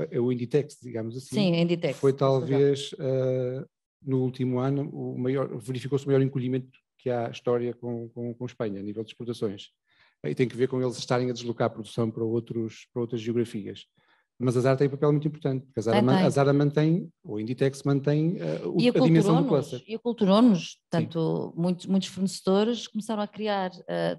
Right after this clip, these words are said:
Speaker 2: também funções dentro. Lembro-me de ir a fornecedores que tinham, inclusive, gabinetes de design dentro para dar propostas
Speaker 1: É.
Speaker 2: à própria, ao
Speaker 1: Essa,
Speaker 2: próprio
Speaker 1: essa é uma das características da,
Speaker 2: Ou seja, eles
Speaker 1: das conferências que
Speaker 2: obrigaram-nos
Speaker 1: fazem Inditex.
Speaker 2: Sim,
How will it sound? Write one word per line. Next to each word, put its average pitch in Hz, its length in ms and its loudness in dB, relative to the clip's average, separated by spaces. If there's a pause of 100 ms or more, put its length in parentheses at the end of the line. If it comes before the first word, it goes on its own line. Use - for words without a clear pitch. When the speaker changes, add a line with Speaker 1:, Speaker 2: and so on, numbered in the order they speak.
Speaker 2:
também 170 380 0
funções 170 460 0
dentro. 180 340 0
Lembro-me 175 340 -2
de 170 100 -6
ir 170 80 -4
a 170 40 -4
fornecedores 185 480 -10 (500)
que - 100 -20
tinham, 202 140 -2
inclusive, 202 460 0
gabinetes 208 720 4 (120)
de 190 140 -2
design 185 560 4
dentro 202 420 4
para 226 160 -2
dar 214 180 0
propostas 214 500 -2
Speaker 1:
É. - 20 6
Speaker 2:
à 220 60 4
própria, 226 580 -2
ao - 60 -4
Speaker 1:
Essa, 143 200 0
Speaker 2:
próprio 214 280 0
Speaker 1:
essa 214 80 4
é 165 40 6
uma 165 140 4
das 160 140 -2
características 147 760 -6
da, 147 280 -2
Speaker 2:
Ou 143 60 -4
seja, 170 360 2
eles 185 160 2
Speaker 1:
das 208 220 0
conferências - 0 -
que 180 80 -2
Speaker 2:
obrigaram-nos 202 420 0
Speaker 1:
fazem 147 240 -2
Inditex. 143 340 -10
Speaker 2:
Sim, - 260 -6